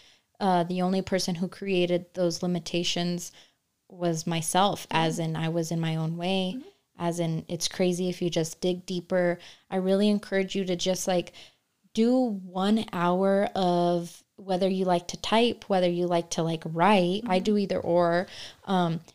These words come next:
Speaker 1: and just journal.
Speaker 2: Yeah.
Speaker 1: Brain dump. Start the
Speaker 2: Mm-hmm.
Speaker 1: first hour, the first fifteen minutes, and just brain dump all this random shit in your head.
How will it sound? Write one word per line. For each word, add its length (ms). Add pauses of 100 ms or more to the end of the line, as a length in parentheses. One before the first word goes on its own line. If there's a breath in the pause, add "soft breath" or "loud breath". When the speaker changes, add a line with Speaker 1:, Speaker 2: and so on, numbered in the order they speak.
(120)
Speaker 1:
and 160
just 280
journal. 580 (360)
Speaker 2:
Yeah. 100
Speaker 1:
Brain 420
dump. 320
Start 480
the 80
Speaker 2:
Mm-hmm. 80
Speaker 1:
first 320
hour, 320
the 140
first 360
fifteen 440
minutes, 320
and 120
just 300
brain 320
dump 300 (560 loud breath)
all 160
this 240
random 280
shit 300
in 100
your 120
head. 260